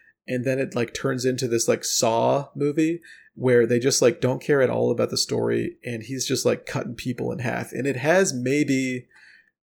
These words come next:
maybe one of the most gruesome things I've ever seen in a movie that they just, like, show all of, that I was very surprised was something that was being filmed.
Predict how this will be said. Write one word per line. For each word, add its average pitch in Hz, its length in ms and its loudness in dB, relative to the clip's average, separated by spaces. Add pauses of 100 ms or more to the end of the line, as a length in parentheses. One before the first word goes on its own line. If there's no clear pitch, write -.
(120)
maybe 160 320 0
one 147 200 2
of 120 100 -2
the 120 60 0
most 110 280 -2
gruesome 120 400 -2
things 110 300 -6
I've 113 100 -4
ever 120 220 -6
seen - 580 -8
in 131 140 -4
a 117 60 -2
movie 131 460 -4 (380)
that 123 120 -2
they 113 160 4
just, - 400 -2
like, - 240 -8 (240)
show 117 640 0 (240)
all 117 380 0
of, - 340 -8
that - 120 -8
I 123 60 -2
was - 200 -6
very 127 260 4
surprised 117 640 -4
was 123 200 -2
something 117 320 -4
that - 140 -6 (200)
was 120 180 -6
being 127 180 -6
filmed. 131 380 -8